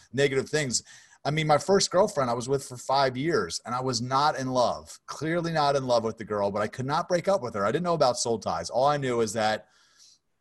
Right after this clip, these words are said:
we were stuck in something. And then eventually I,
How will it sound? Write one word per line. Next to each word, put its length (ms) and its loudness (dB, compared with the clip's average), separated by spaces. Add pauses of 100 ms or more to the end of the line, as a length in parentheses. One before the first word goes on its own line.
(320)
we 160 -2
were 120 0
stuck 420 2
in 120 -2
something. 540 -2 (120)
And 180 -4
then 260 -6
eventually 500 4
I, 120 4